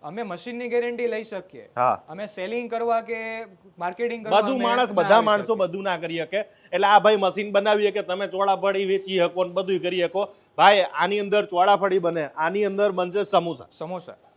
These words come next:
Speaker 2: હવે હાથેથી બનાવવાનું કંઈ માથાકૂટ જ નહીં.
Speaker 1: એક કલાકમાં પાંચસો પીસથી લઈને એક કલાકમાં પાંચ હજાર પીસ લગીની તમને મશીનરી મળી જાય.
Speaker 2: વાહ. એટલે આ સીધું ડાયરેક્ટ તમે જે જોઈ રહ્યા છો કે મશીનની અંદર ડાયરેક્ટ વરી જાય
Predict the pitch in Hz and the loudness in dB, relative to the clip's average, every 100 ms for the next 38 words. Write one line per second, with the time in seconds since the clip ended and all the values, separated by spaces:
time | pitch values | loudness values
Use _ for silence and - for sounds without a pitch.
0 | _ _ - 143 180 160 165 185 196 185 | _ _ -2 4 6 6 2 -2 -2 0
1 | 190 196 190 190 170 160 170 165 139 107 | -2 -2 -2 0 0 0 0 -2 -6 -10
2 | - 165 165 - 214 220 214 214 202 185 | -16 -14 -12 -6 -4 -4 -4 -6 -8 -10
3 | 196 208 214 208 214 208 196 202 208 202 | -10 -10 -12 -12 -12 -10 -6 -4 -4 -4
4 | 208 202 196 185 208 208 202 208 190 196 | -6 -6 -8 -6 -8 -10 -14 -14 -14 -12
5 | 190 190 170 160 180 180 180 156 110 - | -12 -12 -12 -14 -14 -14 -12 -12 -12 -12
6 | 127 135 120 _ 147 165 175 175 180 196 | -2 -2 -2 _ -2 0 0 0 -4 -2
7 | 190 185 185 180 180 170 196 196 185 180 | -2 -2 -2 -4 -4 -2 0 0 0 -4
8 | 160 156 185 185 180 185 180 170 165 185 | -4 -6 -6 -6 -4 -2 0 2 2 2
9 | 180 147 147 185 165 143 | -2 -2 -2 -2 0 -2